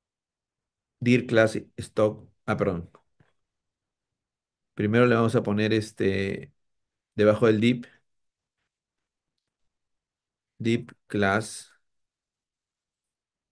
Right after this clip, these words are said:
inventory buttons. Acá ponemos un botón de tipo submit. Ya, y ese botón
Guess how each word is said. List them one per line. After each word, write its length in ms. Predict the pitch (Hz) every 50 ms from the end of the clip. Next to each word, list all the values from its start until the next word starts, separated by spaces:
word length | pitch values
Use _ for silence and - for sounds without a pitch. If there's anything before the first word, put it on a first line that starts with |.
| _ _ _
inventory 500 | - 104 98 98 98 92 - 117 110 110 110
buttons. 680 | 113 117 113 113 113 117 143 165 165 - - - _ _ _ _ _ _ _ _ _ _ _ _ _ _ _ _ _ _ _ _ _ _ _ _ _ _ _ _ _ _ _ _ _ _ _ _ _ _ _ _ _ _ _ _ _ _ _ _ _ _ _ _ _ _ _ _ _ _ _ _ _ _ _ _ _
Acá 260 | _ - 101 - 107 101
ponemos 360 | 107 104 104 104 104 101 -
un 120 | 110 104 98
botón 560 | 101 98 98 123 117 107 110 135 160 165 - _ _ _ _ _ _ _ _ _ _ _ _ _ _ _ _
de 120 | 110 101
tipo 260 | 98 110 104 120 113
submit. 500 | 101 - 101 101 113 117 123 139 139 - _ _ _ _ _ _ _ _ _ _ _ _ _ _ _ _ _ _ _ _ _ _ _ _ _ _ _ _ _ _ _ _ _ _ _ _ _ _ -
Ya, 500 | 107 101 101 98 98 110 110 - - _ _
y 640 | 127 120 120 123 131 135 135 135 143 143 - - -
ese 260 | 123 123 120 127 151
botón 580 | 139 143 143 143 143 131 117 123 143 - -